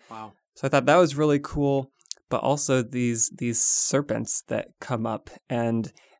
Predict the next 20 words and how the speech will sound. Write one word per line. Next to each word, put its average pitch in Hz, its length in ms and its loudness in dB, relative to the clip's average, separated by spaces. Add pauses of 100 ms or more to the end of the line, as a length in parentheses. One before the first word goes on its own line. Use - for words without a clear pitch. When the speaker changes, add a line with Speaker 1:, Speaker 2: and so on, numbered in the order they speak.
Speaker 2:
and 117 380 2
the, 117 360 2
the 123 100 -4
bronze 131 540 4
serpent 127 520 0
that 120 300 0 (220)
Moses 120 800 2 (320)
crafted 120 800 2
and 113 400 -2 (120)
put 131 200 0
up 127 180 2
on 127 140 2
a 135 80 -2
pole, 120 560 2 (500)
and, 113 480 0 (600)
and 117 380 2
the 120 120 -2
people 127 420 -4
who 123 140 -2
got 117 280 2